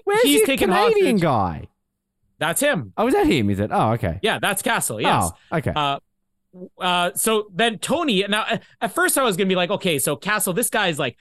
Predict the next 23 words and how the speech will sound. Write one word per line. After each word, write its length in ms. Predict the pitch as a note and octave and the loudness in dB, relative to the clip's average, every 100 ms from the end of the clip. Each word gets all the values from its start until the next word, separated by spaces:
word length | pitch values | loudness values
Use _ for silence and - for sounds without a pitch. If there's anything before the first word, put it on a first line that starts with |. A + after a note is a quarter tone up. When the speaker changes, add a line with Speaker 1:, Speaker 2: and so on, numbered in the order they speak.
| _ _ | _ _
Speaker 2:
you 140 | C3 | -6
know, 220 | B2+ A#2 - | -2 -4 -4
second 420 | - - D3 D#3 | -4 -2 -2 -2
in 80 | C3+ | -4
command 400 | C#3+ B2+ C3 C#3+ | -4 -2 -2 0
or 60 | C#3 | 0
whatever 420 | C#3 C#3+ C#3 C#3 | 2 0 0 -2
for 100 | - | -4
as 100 | A#2+ | -6
far 140 | - C#3 | -4 -4
as 100 | - | -6
field 300 | B2+ C3+ C#3 | -4 -2 0
agents." 440 | C#3 C3+ D3 - - _ _ - | -2 -2 -4 -6 -12 _ _ -6
Um, 460 | C3 A#2+ A#2 A#2 - - | -2 0 -2 -4 -8 -4
and 160 | E3+ | -4
he 120 | C#3+ | -2
just 160 | G3 - | -4 -2
gets 160 | F#3+ - | -4 -2
taken 280 | F3+ F3 | -4 -2
that 160 | D#3 D3 | -2 -2
easily. 320 | C#3+ C#3+ G3 | -4 -2 -2
But 140 | A3 A#3 | -2 0
then 240 | B3+ A3+ | -2 -2